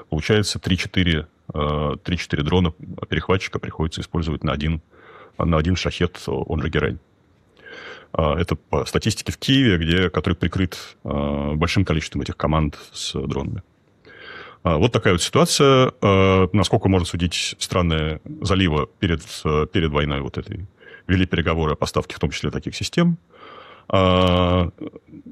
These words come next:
такой забавный факт. Э, у Катара и в Иордании был свой парк, э, немецких зенитных орудий "Герай-", э, господи, э, немецких, э,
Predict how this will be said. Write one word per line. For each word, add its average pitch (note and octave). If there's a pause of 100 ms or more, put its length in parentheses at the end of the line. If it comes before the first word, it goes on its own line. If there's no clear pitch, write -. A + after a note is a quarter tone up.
такой E2 (420)
забавный G2+
факт. -
Э, -
у F2+
Катара G2
и F2+
в F2+
Иордании F2+
был E2
свой E2+
парк, -
э, -
немецких D#2+ (540)
зенитных -
орудий D#2
"Герай-", G#2+
э, E2+ (140)
господи, - (360)
э, F2
немецких, G2+
э, E2+